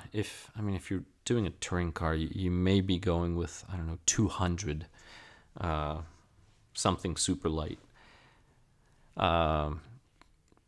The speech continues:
but if you're doing a heavier vehicle, you're probably gonna be doing seven thousand, ten thousand, fifteen thousand,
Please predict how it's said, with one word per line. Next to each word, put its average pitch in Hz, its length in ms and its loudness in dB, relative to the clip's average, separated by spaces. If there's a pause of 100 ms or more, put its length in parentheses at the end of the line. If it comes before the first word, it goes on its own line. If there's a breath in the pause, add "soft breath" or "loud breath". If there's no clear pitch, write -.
(120)
but 101 540 8
if 107 220 0
you're 95 80 6
doing 92 380 6
a - 20 0
heavier 87 400 0
vehicle, 85 500 4
you're 85 120 2
probably 85 300 2
gonna 85 160 0
be 80 120 -2
doing 80 480 0 (720)
seven 85 460 0
thousand, 78 520 4 (120)
ten 85 200 0
thousand, 78 460 -2
fifteen 80 400 -4
thousand, 78 420 -2